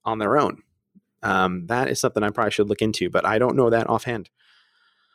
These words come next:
But other, other set list notes, um,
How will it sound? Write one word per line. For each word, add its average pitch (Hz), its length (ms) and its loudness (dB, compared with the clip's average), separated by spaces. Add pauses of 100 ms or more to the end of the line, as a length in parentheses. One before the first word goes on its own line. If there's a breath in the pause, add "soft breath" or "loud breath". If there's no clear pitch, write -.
(680)
But 120 180 -4
other, 151 360 2
other 147 260 2
set - 240 0
list 135 200 4
notes, 131 560 2 (100)
um, 117 680 2